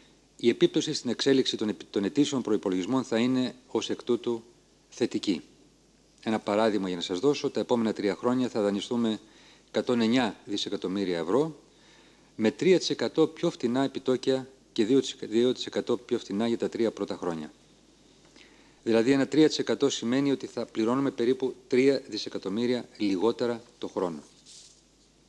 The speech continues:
Οι αποφάσεις που ελήφθησαν είναι ιστορικές και για την Ευρώπη, την ίδια την Ευρώπη. Μέσα από τις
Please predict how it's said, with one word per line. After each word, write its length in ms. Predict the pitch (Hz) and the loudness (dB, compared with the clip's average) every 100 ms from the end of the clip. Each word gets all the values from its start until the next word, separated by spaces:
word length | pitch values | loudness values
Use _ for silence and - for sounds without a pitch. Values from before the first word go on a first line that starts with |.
| _ _ _ - - - - - | _ _ _ -20 -20 -20 -20 -4
Οι 80 | 113 | -2
αποφάσεις 560 | - - 156 147 147 | -2 0 0 0 -4
που 400 | - 123 113 104 - - _ _ | -2 2 2 2 -6 -20 _ _
ελήφθησαν 680 | - 113 151 131 - 110 107 | 2 4 4 2 -2 -2 -2
είναι 180 | 135 143 | 0 0
ιστορικές 520 | 120 117 110 135 120 | 2 0 2 0 0
και 160 | - 156 | 2 4
για 160 | 113 | 4
την 160 | - 87 | 2 -4
Ευρώπη, 340 | 82 90 - | -4 -4 -4
την 140 | - 120 | 0 2
ίδια 200 | 117 95 | 2 0
την 140 | 90 | -4
Ευρώπη. 300 | 80 82 - - - _ _ - - _ _ _ _ - | -6 -6 -8 -18 -20 _ _ -20 -20 _ _ _ _ -2
Μέσα 220 | 143 151 | 0 0
από 140 | 143 147 | 0 0
τις 300 | 135 113 | 0 -2